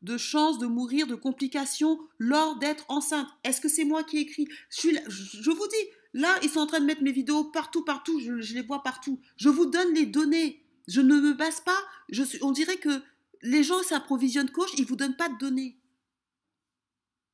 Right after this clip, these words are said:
Après, on vous dit, « Ah, les femmes noires, vous êtes trop exigeantes, les femmes noires. » Vous êtes pas exigeantes, c'est ça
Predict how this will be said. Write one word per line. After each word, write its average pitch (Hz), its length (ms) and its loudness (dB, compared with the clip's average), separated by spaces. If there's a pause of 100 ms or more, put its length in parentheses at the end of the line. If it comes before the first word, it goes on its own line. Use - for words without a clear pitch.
(480)
Après, 277 220 0
on 370 140 8
vous 285 120 4
dit, « 339 240 2
Ah, 330 140 4
les 302 120 2
femmes 285 260 0
noires, 311 260 0
vous 247 140 -6
êtes 262 100 -4
trop - 160 -4
exigeantes, 302 640 -2
les 262 60 -4
femmes 269 180 -6
noires. » 302 160 -6
Vous 247 100 -2
êtes 359 140 -2
pas 453 140 -2
exigeantes, 403 440 -4
c'est 381 80 -6
ça 494 140 -2